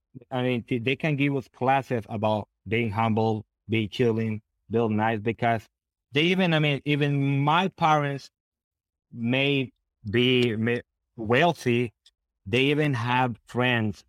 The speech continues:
that are not wealthy. They have friends that I, that, that live in, in, in,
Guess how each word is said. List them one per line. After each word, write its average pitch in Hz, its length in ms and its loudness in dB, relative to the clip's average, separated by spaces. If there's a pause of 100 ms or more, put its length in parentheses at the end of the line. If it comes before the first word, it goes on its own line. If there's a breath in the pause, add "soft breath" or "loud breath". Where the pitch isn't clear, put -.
that 110 320 2
are 104 140 0
not 101 260 0
wealthy. 110 300 -2
They 110 180 0
have 113 260 0
friends 120 300 -4
that 110 140 -2
I, 110 260 -2 (340)
that, 117 240 0
that 113 120 -2
live 117 320 2
in, 120 200 0
in, 110 300 -4
in, 107 260 -2